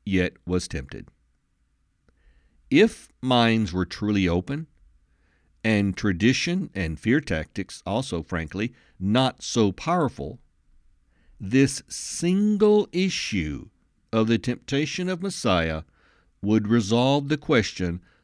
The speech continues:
of whether or not Messiah Yeshua is God. But, alas, I have no doubt the mystery argument, pride, butchery of Scripture,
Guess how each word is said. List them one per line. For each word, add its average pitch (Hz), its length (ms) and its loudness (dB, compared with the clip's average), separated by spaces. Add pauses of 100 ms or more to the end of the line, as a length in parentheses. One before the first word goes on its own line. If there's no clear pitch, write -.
(120)
of 90 140 -4
whether 95 440 2
or 143 60 2
not 87 380 -2 (120)
Messiah 101 720 0
Yeshua 104 640 -4 (280)
is 85 220 -6
God. 65 420 -8 (1700)
But, 113 280 0 (140)
alas, 82 480 0 (540)
I 92 160 0
have 92 260 0
no 92 200 0
doubt 113 380 2 (300)
the 87 300 -2
mystery 139 680 -2
argument, 139 680 0
pride, 135 840 0 (180)
butchery 139 760 0
of 139 120 0
Scripture, 143 560 -2